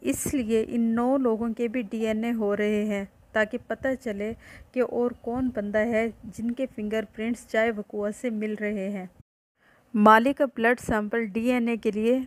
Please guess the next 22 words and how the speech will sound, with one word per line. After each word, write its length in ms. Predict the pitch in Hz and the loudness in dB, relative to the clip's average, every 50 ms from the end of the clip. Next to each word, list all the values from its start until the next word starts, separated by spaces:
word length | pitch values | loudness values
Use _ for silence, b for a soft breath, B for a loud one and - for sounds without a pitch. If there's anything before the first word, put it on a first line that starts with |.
| - 233 | -6 0
लाहौर 380 | 208 208 208 202 214 226 226 190 - | 0 0 2 2 2 0 0 0 0
भेज 300 | 240 233 220 233 220 196 | 2 2 2 2 2 -2
दिया 240 | - 208 208 202 190 | -4 0 0 0 0
गया 240 | 190 196 190 196 196 | 0 0 0 0 0
है। 160 | 220 196 185 - - - b b b b b - | 0 0 -4 -4 -10 -20 b b b b b -4
इफ्तिखार 640 | - 247 - - - 226 - - 220 226 240 254 262 | -4 -4 -4 -2 -4 -2 0 4 6 6 6 6 6
और 180 | 247 226 202 196 - | 2 2 0 -2 -4
जमील 320 | 214 208 202 208 226 240 | -4 -2 -2 -2 -4 -4
के 140 | 226 - 240 220 | -4 -6 -6 -6
सैंपल 480 | - - 220 208 208 208 - 233 226 | -6 -6 -4 -4 -4 -4 -4 -6 -6
भी 180 | 196 247 254 269 | -2 -2 -2 0
लाहौर 400 | 247 233 214 202 202 214 226 220 190 | 0 0 0 0 0 0 -2 -2 -2
भेजे 320 | - 220 214 214 202 226 214 | -2 -2 -2 0 0 -2 -2
जाएंगे। 360 | 190 202 196 190 190 185 185 - _ _ _ _ _ _ _ _ _ _ _ - - | -2 -2 -2 -2 -4 -6 -8 -10 _ _ _ _ _ _ _ _ _ _ _ 2 6
एक 280 | 247 262 - - - | 6 6 6 4 2
और 160 | 254 262 269 | 2 4 4
अहम 340 | 269 - 220 233 233 208 202 | 4 2 0 0 0 -2 -2
बात, 260 | 190 196 190 190 _ - _ _ - | -2 -4 -4 -4 _ -12 _ _ -2
पर्चे 340 | 240 226 214 - 294 294 285 | -2 -2 -2 2 2 4 4
रिमांड 400 | 269 254 214 208 208 202 202 202 196 | 4 2 0 2 2 2 2 0 0
में 220 | 196 196 202 196 - _ _ _ - - | -2 -2 -4 -4 -8 _ _ _ -12 -6
डॉक्टर 480 | 214 202 214 214 214 _ - 262 247 | 4 6 6 6 6 _ -2 -2 -2